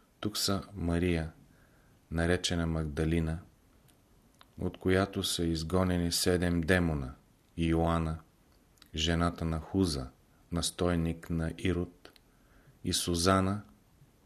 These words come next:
и много други – които му слугуваха с имота си. След това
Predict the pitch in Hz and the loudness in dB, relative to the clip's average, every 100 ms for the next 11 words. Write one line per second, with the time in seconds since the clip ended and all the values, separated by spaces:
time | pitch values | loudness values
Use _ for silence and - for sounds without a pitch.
0 | _ _ _ _ - 98 95 107 117 113 | _ _ _ _ -8 -2 2 2 2 4
1 | 131 127 69 67 - _ _ 92 92 - | 6 4 2 -8 -18 _ _ 0 0 0
2 | 85 85 - 80 82 95 87 - 82 - | 0 0 -2 -4 0 2 2 0 -4 -2
3 | 82 92 90 85 - - - _ _ _ | 0 0 -2 -8 -10 -12 -16 _ _ _
4 | _ _ - - - - - 110 - 90 | _ _ -20 -20 -18 -4 0 0 0 -6
5 | 73 65 | -6 -8